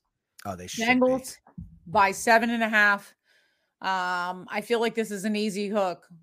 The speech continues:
Speaker 2: Bengals minus seven and a half, even though I still don't trust their offense.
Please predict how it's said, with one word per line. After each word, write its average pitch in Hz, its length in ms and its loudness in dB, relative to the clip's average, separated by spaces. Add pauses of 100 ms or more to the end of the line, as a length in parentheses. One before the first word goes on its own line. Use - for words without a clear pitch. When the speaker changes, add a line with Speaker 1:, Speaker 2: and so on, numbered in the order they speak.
(320)
Speaker 2:
Bengals 208 400 -4
minus 196 320 -2
seven 185 200 -4
and 175 80 -8
a 180 60 -4
half, 160 160 -4
even 233 280 -2
though 233 160 4
I 208 100 4
still 240 440 0
don't 226 320 -2
trust 247 320 0
their 247 140 2
offense. 196 720 0